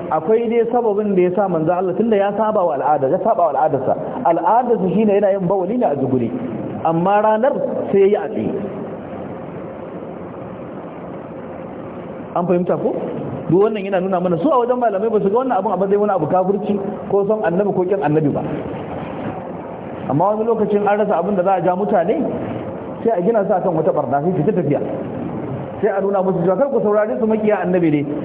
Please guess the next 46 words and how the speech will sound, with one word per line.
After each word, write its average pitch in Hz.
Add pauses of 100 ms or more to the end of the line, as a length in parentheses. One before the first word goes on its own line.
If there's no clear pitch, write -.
Ai 233
daga 220
cikin 214
abin 220
da 202
suke 208
faɗa 185
ma 226 (280)
dan 208
kiyayya 208
su 202
da 185
Annabi 208
suna 202
cewa 196
manzo 175
Allah 190
na 175
bawali 175
a, 139
bawali 175
a 160
ina? 151 (640)
A 123
tsaye. 107 (1120)
Alhali 170
mutanen 185
kirki 180
duk 220
da 202
suka 175
gabata 165
ba 147
su 143
ga 170
wannan 180
abin 151
wata 139
matsala 127
ba. 95 (460)
Kawai 196
kokari 175
suke 196
suna 180
iltimasi, 160 (340)
nema 185